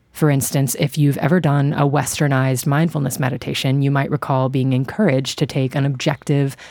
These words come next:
non-judgmental stance while observing the parade of thoughts, feelings, and sensations that unfurl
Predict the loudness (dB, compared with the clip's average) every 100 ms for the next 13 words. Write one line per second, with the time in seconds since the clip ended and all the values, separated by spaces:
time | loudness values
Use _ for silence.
0 | -2 2 4 2 2 0 0 -2 -2 -2
1 | -2 0 0 0 0 0 0 0 2 0
2 | 0 0 2 2 2 0 -2 0 0 0
3 | -4 -10 -8 0 4 4 2 2 -2 0
4 | 0 0 0 0 -2 -2 -2 0 0 0
5 | 0 0 0